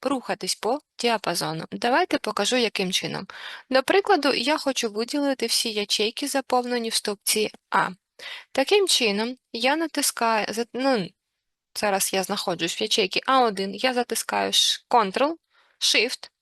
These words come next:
і стрілочка вниз. У мене всього вісімдесят сім заповнених ячеїк. Як я знаю, що вісімдесят сім? Якщо я порухаюсь далі вниз,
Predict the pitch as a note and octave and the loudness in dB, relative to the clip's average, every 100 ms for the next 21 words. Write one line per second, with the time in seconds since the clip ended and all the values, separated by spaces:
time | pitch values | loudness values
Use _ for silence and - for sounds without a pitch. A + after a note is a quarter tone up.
0 | _ _ _ _ _ _ F#4 D4+ A#3+ - | _ _ _ _ _ _ -4 -2 -2 0
1 | - G3 F3+ D3+ - - _ - - - | 0 -2 -4 -4 -4 -8 _ -20 -20 -20
2 | - _ _ _ A#3+ B3 C#4+ A4+ F#4 - | -20 _ _ _ 2 4 4 4 4 2
3 | A#3 D4 F#4 D4 A#3 G3+ - B3 C4 - | 2 2 2 0 -2 -2 2 2 2 0
4 | A#3 E4 - B3 - G#3 G3 A#3 C4+ A#3+ | -2 -4 -6 -2 -2 0 2 2 2 0
5 | A#3 - F#3+ - - - - - - - | -2 -4 -4 -2 0 -2 -4 -6 -10 -2
6 | C#4+ C#4+ C#4 C4 C4+ C4 B3 - B3+ A#3+ | -2 2 2 4 4 2 2 0 0 -2
7 | - B3 - G4 G4+ - A#3 - B3 A3+ | 0 0 0 -2 -4 -4 -2 0 2 2
8 | A3+ A3 A3 - G#3 G3+ G#3 G#3 G#3+ E4+ | 2 0 -2 0 -2 2 2 2 0 0
9 | - | -2